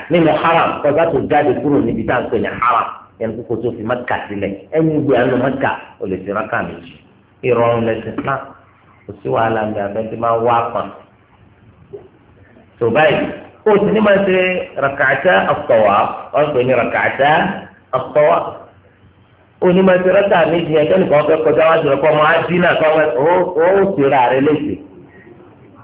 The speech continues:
Ànábì sallallahu alaihi wasallam láti sọ láti bẹ̀ wọ́n kọjá kò jẹ́ nìkan lọ́nà. Ìyẹn ni pé ọ̀rọ̀ mọ́sálásí Mẹ́kà yàtọ̀ sí gbogbo mọ́sálásí àgbáńlá ayé yìí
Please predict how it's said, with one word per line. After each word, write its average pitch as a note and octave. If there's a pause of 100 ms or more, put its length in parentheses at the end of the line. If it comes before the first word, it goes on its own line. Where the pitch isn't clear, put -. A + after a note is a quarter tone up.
(300)
Ànábì D3+
sallallahu C#3+
alaihi C3
wasallam D#3
láti C#3+
sọ C3
láti D#3
bẹ̀ C3+
wọ́n C#3+
kọjá C3+
kò D3
jẹ́ B2+
nìkan G#2+
lọ́nà. G#2 (1800)
Ìyẹn A#2
ni C3
pé D#3
ọ̀rọ̀ C3
mọ́sálásí D#3
Mẹ́kà D3
yàtọ̀ B2+
sí -
gbogbo A2
mọ́sálásí A#2+
àgbáńlá F#2
ayé F#2+
yìí E2